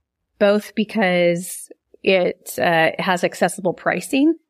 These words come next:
I think our rate was, like, two hundred dollars a night, which is the group rate. It wasn't the public rack rate. Um, so that made it easy to fit into the budgets of lots of people, but also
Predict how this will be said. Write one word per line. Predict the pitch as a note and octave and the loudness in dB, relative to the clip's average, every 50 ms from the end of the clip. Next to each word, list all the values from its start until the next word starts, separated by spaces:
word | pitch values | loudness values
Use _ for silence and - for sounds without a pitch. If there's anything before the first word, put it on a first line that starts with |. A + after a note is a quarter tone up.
| _ _ - | _ _ -8
I | - | -4
think | - - G3+ G3 - | 0 0 2 2 2
our | F#3 E3+ E3 | 2 0 0
rate | - F3 E3+ F3 F3+ - | 0 0 0 0 -2 -2
was, | - E3+ E3 - | -2 -4 -2 0
like, | F3 E3+ D#3 - - - | 0 0 0 -2 -6 -10
two | - - G#3 | -6 -2 -2
hundred | G3 F3+ F3+ F3 | 0 2 2 2
dollars | E3+ E3+ E3+ E3 - | 2 2 0 0 0
a | D#3+ | -2
night, | D#3+ D#3+ E3 F3+ G#3+ - - _ _ | 0 0 2 2 2 0 -2 _ _
which | - - F3+ E3+ - F3+ | -6 -4 -4 -2 -2 -4
is | E3 - - | -6 -4 -2
the | - F3 | -2 -2
group | D#3+ D3+ F#3+ F#3 G3 A3 G#3+ - | -2 -2 -6 -4 -2 -2 -4 -2
rate. | - E3 D3 D3+ E3+ - | -2 0 0 0 0 0
It | - E3+ | -2 0
wasn't | F#3+ F3 E3+ F3 E3 E3 E3+ | 0 0 0 0 -4 -6 -6
the | E3+ | -8
public | E3+ - F#3 F3+ E3 E3 D#3+ D3 - - - | -6 -2 -2 -2 0 0 -2 -2 -4 -6 -4
rack | E3 E3 D#3 - - | -2 -2 -2 -2 -4
rate. | - F3+ G3+ F#3 - - - _ _ _ _ _ _ _ _ _ _ _ | -6 -4 -2 -2 -2 -4 -8 _ _ _ _ _ _ _ _ _ _ _
Um, | - G3 F#3+ F3+ | -4 -2 -2 -2
so | - - G3 F3+ | 0 0 2 2
that | F3 - - | 2 2 2
made | F#3+ F3+ F3 | 2 2 0
it | - - - | 0 -2 -2
easy | F#3 F3 D#3+ F#3+ F#3 F#3 - | -2 -2 0 -2 -2 -4 -4
to | - - E3+ | -4 -8 -4
fit | - G3 F#3 | -4 -2 -2
into | - F3 E3+ - F3+ | 0 -2 -2 -4 -4
the | E3+ D#3 | -2 0
budgets | E3+ D#3+ D#3+ F3 D#3+ - - | 0 0 0 0 -2 -2 -4
of | E3+ E3 | -4 -2
lots | E3 D#3+ - - - | -4 -4 -4 -8 -14
of | _ | _
people, | - - B3 A#3 - A#3 A3 G#3+ G#3 G3+ G3 | -4 -2 -2 0 2 2 2 4 2 2 0
but | - G3 - | 0 0 0
also | - A3+ - - G3 F#3+ F3+ F3+ F3 F3 - | 0 -2 -2 0 2 2 4 2 2 0 -4